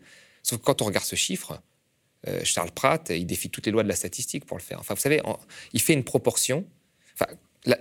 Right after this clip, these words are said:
une proportion, quand on la prend à un élève de cinquième, on lui apprend par, par un exemple très simple que pour faire une proportion, proportion, dans le numérateur et le dénominateur, vous ne devez pas mettre des tomates et des bananes. C'est ce qu'on apprend à un élève de, de, de, de cinquième.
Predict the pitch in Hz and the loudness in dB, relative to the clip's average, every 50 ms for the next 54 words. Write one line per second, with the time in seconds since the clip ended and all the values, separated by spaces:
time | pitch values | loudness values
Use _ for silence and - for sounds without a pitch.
0 | - - 147 156 156 - - 160 - 131 - - - 147 - - 107 - 107 101 | 0 0 0 0 2 4 2 2 4 2 0 0 -2 -2 -4 -4 -4 -2 -2 -2
1 | 101 - - 143 123 110 107 113 98 95 92 - - 117 - - - 92 82 85 | -2 -2 -2 -2 -2 0 0 -2 -2 -2 -2 -2 -2 -4 -4 -6 -8 -8 -10 -12
2 | - _ _ _ _ _ _ _ _ _ _ _ _ - 110 101 104 101 92 - | -16 _ _ _ _ _ _ _ _ _ _ _ _ -2 2 4 4 4 4 4
3 | - - 156 160 - - - - 85 - - - 95 95 - - 98 - - - | 2 0 2 2 0 -2 -4 -4 -8 -6 -4 -2 0 0 0 0 -2 -2 -2 -4
4 | 92 - - 139 175 165 - - - - 113 - - 117 104 98 - - - - | -2 0 0 0 0 -2 -4 -6 -4 -4 -2 2 2 2 2 2 -4 -8 -8 -6
5 | 85 - - - - _ - - 104 87 - 95 - - - 135 156 175 170 - | -4 -4 -4 -4 -8 _ -8 -6 -4 -2 -2 -2 -2 0 0 2 0 0 -2 -6
6 | - - - - _ - 107 101 95 98 113 127 135 135 120 104 110 107 - - | -16 -20 -20 -12 _ 0 2 2 2 4 4 4 6 6 6 6 4 2 2 4
7 | 113 104 98 82 - - _ _ _ - - 92 90 92 107 107 101 98 92 85 | 4 4 4 2 -2 -8 _ _ _ -4 -2 0 4 4 4 4 4 2 2 0
8 | - - 123 151 170 143 110 101 95 87 87 170 185 - - 160 147 117 95 90 | 2 2 4 4 4 2 0 -2 -2 -2 -2 -2 0 2 2 2 2 0 0 -2
9 | - - 107 113 127 127 - 101 95 90 87 85 78 71 69 - - - - - | -2 0 0 0 0 0 0 0 0 0 0 -2 -4 -6 -10 -10 -10 -10 -6 -4
10 | 107 92 - - - 120 104 98 92 104 95 87 85 80 78 78 78 76 - - | -4 -6 -4 -4 -4 -4 -2 -2 -2 -4 -4 -4 -4 -6 -4 -4 -6 -6 -6 -6
11 | 80 - - - - - - _ - 90 90 87 95 - - 95 - - 80 78 | -6 -6 -8 -14 -20 -20 -20 _ -6 -4 -2 0 0 0 0 0 -2 -2 -4 -6
12 | - | -6